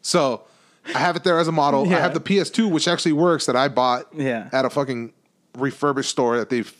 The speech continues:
Speaker 1: refixed ga-, uh, systems.
Speaker 2: Yeah.
Speaker 1: So I bought that. But, uh, yeah, there is use.
Speaker 2: To,
Speaker 1: But, uh,
Speaker 2: I guess.
Speaker 1: yeah, to, yeah, of course.
Speaker 2: Yeah.
Speaker 1: But, uh, like I said, haven't used it.
Speaker 2: Again, point being,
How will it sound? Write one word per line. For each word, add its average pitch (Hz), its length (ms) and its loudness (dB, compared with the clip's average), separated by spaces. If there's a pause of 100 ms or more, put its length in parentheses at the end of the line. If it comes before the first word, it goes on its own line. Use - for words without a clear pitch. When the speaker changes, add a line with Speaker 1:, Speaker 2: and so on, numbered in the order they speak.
Speaker 1:
refixed 135 440 -4
ga-, 127 220 -8
uh, 110 220 -2
systems. 117 440 -6 (160)
Speaker 2:
Yeah. 107 220 -10 (160)
Speaker 1:
So - 140 -6
I 120 60 0
bought 120 260 -2
that. 135 340 -2 (680)
But, 147 160 2
uh, 135 40 0
yeah, 151 220 0
there 135 140 -2
is 156 280 2
use. 151 680 0 (520)
Speaker 2:
To, - 100 -8
Speaker 1:
But, 165 120 2
uh, 131 220 0 (720)
Speaker 2:
I 117 80 -14
guess. 110 160 -6
Speaker 1:
yeah, 175 160 0
to, 120 240 -6 (220)
yeah, 147 120 -4
of 110 80 -6
course. - 260 -8 (240)
Speaker 2:
Yeah. - 180 -18 (640)
Speaker 1:
But, 139 180 2
uh, 113 140 0 (680)
like 107 120 -12
I 82 40 -10
said, 92 200 -14
haven't 98 160 -10
used 92 160 -12
it. - 80 -20 (420)
Speaker 2:
Again, 160 320 -2 (480)
point 208 240 -6
being, 139 460 -2